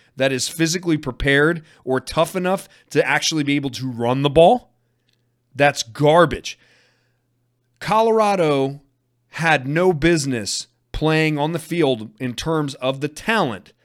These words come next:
that they went up against with the U S C Trojans, and because of coaching incompetence, it became a game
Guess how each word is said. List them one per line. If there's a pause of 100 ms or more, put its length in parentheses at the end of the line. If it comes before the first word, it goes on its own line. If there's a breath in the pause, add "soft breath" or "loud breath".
(140)
that
they
went
up
against
with
the
U
S
C
Trojans, (220 soft breath)
and
because
of
coaching
incompetence, (1500)
it
became
a
game